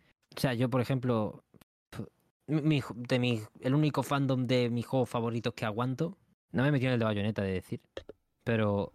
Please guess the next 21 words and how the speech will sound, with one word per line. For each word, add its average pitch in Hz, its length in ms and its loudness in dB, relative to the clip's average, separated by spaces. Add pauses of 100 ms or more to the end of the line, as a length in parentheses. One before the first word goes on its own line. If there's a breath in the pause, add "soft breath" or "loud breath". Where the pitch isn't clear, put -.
el 110 120 0
único 127 220 0
fandom 123 220 -2
que - 60 -2
aguanto 113 300 -2
cien 113 140 -2
por 107 140 -4
cien 117 120 0
de 110 80 0
los 107 100 -2
juegos 110 180 -6
que 113 80 -6
me 104 60 -4
gustan 107 320 -6
de 104 80 -4
verdad 110 360 -2
es 104 120 -2
el 107 120 -2
de 101 80 -2
Elder 92 220 -4
Scrolls, - 440 -14